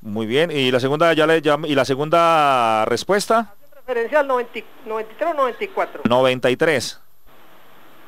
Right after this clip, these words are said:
Speaker 2: De, di-, dicen que un, un extranjero.
Speaker 1: No sé, fue, hizo dos goles.
Speaker 2: Era el Pájaro Juárez.
Speaker 1: Para usted, ¿el nombre del Pájaro Juárez?
Speaker 2: Oscar el Pájaro Juárez.
Speaker 1: Bueno.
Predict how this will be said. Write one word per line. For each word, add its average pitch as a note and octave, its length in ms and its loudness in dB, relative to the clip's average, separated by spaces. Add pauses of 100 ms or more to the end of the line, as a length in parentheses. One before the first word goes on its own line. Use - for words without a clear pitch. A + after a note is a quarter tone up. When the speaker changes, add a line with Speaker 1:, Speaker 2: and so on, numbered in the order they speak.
(300)
Speaker 2:
De, G3+ 200 -4
di-, G#3+ 180 -2
dicen G#3+ 280 -8
que C#4+ 80 -12
un, C#4 120 -6
un C#4 280 -4
extranjero. G#3+ 600 -2 (260)
Speaker 1:
No B2+ 160 2
sé, E3 460 0
fue, C#3+ 240 2
hizo D#3+ 240 4
dos G3+ 180 4
goles. G3 460 0 (720)
Speaker 2:
Era G3+ 160 -2
el A#3 60 -6
Pájaro A#3+ 340 2
Juárez. G#3 320 0 (560)
Speaker 1:
Para G#2+ 220 0
usted, B2+ 340 -4 (960)
¿el A#2 140 4
nombre D#3+ 240 2
del D#3 160 2
Pájaro D#3 260 2
Juárez? D#3+ 400 -2 (260)
Speaker 2:
Oscar C4 220 -2
el A#3 80 -2
Pájaro A3 400 -2
Juárez. F#3 280 -4 (180)
Speaker 1:
Bueno. G2 580 -6